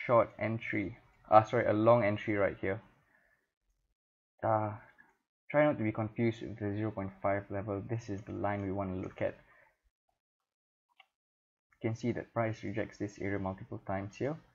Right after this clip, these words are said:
So this could be a potential long entry. However, a more favorable and more, um, a more safe position we want to take would be if price just consolidates around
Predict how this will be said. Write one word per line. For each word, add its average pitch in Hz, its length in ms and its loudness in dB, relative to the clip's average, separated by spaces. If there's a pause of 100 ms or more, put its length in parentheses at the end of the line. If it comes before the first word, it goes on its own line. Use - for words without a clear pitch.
(960)
So 113 300 0
this 120 240 0
could - 260 -8
be 110 140 -2
a 107 80 0
potential 113 880 -4 (100)
long 107 320 0
entry. 101 300 -4
However, 113 580 4
a 98 60 4
more 117 440 4
favorable 110 640 0 (400)
and 98 160 -2
more, 110 420 4 (160)
um, 92 400 -4 (380)
a 120 60 0
more 123 300 8
safe 127 380 2 (200)
position 110 440 2
we 110 80 4
want 107 240 4
to 107 140 -2
take 101 100 -2
would 98 220 -4
be 104 240 0
if 107 140 -2 (340)
price 110 280 4
just 104 200 -4
consolidates 104 720 -2
around 95 320 -2